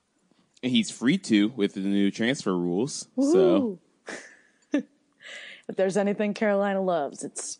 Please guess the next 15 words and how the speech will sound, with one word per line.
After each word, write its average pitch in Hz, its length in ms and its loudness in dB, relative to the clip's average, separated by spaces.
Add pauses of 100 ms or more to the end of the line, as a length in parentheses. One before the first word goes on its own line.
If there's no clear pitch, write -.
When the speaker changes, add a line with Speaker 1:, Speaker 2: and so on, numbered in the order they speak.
(100)
Speaker 2:
working 190 440 -2
that 196 200 -4
transfer - 480 -8
rule. 190 440 -4 (300)
<laughs> 117 80 -8 (2000)
Speaker 1:
Um, 120 640 -6 (160)
so 160 360 -2
I, 143 200 -4 (760)
again, 139 500 0
I 123 140 0
think 170 340 -6
with 123 200 -2
an 104 200 -2 (140)
average 135 420 -2
quarterback, 131 720 -4